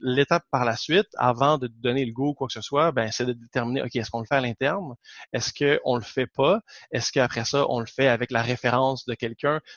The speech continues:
Mais comment savoir si cette même agence-là travaille avec mon genre d'industrie, avec mes genres de, de budget, avec mes genres, tu sais,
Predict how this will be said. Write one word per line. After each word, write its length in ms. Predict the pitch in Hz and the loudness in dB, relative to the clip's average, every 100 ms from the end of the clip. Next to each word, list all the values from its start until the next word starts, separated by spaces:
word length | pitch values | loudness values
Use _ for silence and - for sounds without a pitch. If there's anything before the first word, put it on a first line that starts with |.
| - | -4
Mais 280 | 117 117 - | 0 0 0
comment 240 | 139 143 | 2 2
savoir 460 | 147 127 117 135 143 | 2 2 2 2 2
si 220 | - - | 0 -4
cette 260 | 120 120 117 | -2 -2 0
même 180 | 127 127 | -2 -2
agence-là 460 | 117 117 113 - 135 | -2 -2 -4 -4 -4
travaille 540 | 117 117 117 127 127 - | -2 0 2 2 0 -4
avec 240 | 113 123 | -6 -4
mon 140 | 120 | -2
genre 160 | 117 120 | 0 -2
d'industrie, 600 | 123 110 104 - 175 240 | -2 -6 -8 -8 -6 -6
avec 220 | 214 110 120 | -6 -6 -6
mes 100 | 117 | -4
genres 180 | 117 120 | -2 -4
de, 100 | 117 - - | -8 -10 -12
de 60 | 113 | -10
budget, 520 | 117 120 117 139 226 - - - | -6 -2 2 2 2 -4 -12 0
avec 240 | 120 120 | 0 2
mes 120 | 120 117 | -2 -4
genres, 120 | 117 | -2
tu 120 | - | 0
sais, 100 | 214 | -2